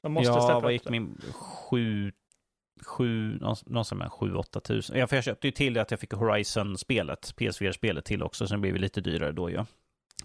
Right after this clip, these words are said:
Speaker 2: Men som sagt, de, det var ju så mycket utlovande. Ja, det kommer vara så mycket spel. Det kommer vara, vad jag tror, trettio plus spel som de utannonserade som liksom skulle släppa samtidigt. Jag bara, ja, men var är de? Jag ser inga spel som utannonseras. Det pratas ingenting. Vi fick här nu ju, eh, att, eh,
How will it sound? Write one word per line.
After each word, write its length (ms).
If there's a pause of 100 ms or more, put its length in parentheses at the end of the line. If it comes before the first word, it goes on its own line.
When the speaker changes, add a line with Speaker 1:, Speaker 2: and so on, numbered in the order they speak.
(100)
Speaker 2:
Men 300
som 140
sagt, 180
de, 300
det 100
var 80
ju 60
så 100
mycket 200
utlovande. 340 (240)
Ja, 120
det 60
kommer 120
vara 60
så 120
mycket 160
spel. 220
Det 40
kommer 160
vara, 300
vad 120
jag 80
tror, 200
trettio 440
plus 260
spel 280
som 140
de 100
utannonserade 680
som 140
liksom 220
skulle 140
släppa 240
samtidigt. 360
Jag 100
bara, 80 (340)
ja, 80
men 100
var 100
är 180
de? 260
Jag 140
ser 320
inga 280
spel 280
som 200
utannonseras. 520
Det 80
pratas 460
ingenting. 340
Vi 100
fick 320
här 200
nu 220
ju, 140
eh, 60 (960)
att, 240
eh, 720